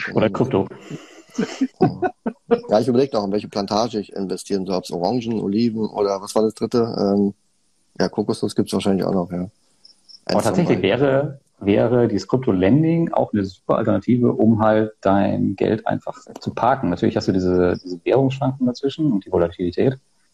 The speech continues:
Speaker 1: Aber wenn du jetzt auf irgendwelche großen Währungen setzt, gut, dann musst du mit zwanzig, dreißig Prozent vielleicht leben. Geht allerdings auch in beide Richtungen. Von daher, plus den, die Zinsen, die du bekommst, und du kannst halt jeden Tag deine Kohle da rausziehen.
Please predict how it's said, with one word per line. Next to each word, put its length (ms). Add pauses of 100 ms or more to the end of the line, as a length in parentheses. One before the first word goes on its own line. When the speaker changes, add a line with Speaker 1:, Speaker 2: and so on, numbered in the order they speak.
(180)
Speaker 1:
Aber 160
wenn 100
du 60
jetzt 140
auf 120
irgendwelche 800
großen 520
Währungen 300
setzt, 560 (220)
gut, 280
dann 220
musst 180
du 60
mit 140
zwanzig, 260
dreißig 240
Prozent 280
vielleicht 260
leben. 460 (520)
Geht 120
allerdings 240
auch 100
in 80
beide 200
Richtungen. 300
Von 120
daher, 480
plus 280
den, 400
die 80
Zinsen, 260
die 60
du 100
bekommst, 320
und 160
du 60
kannst 240
halt 180
jeden 220
Tag 260 (160)
deine 160
Kohle 240
da 80
rausziehen. 500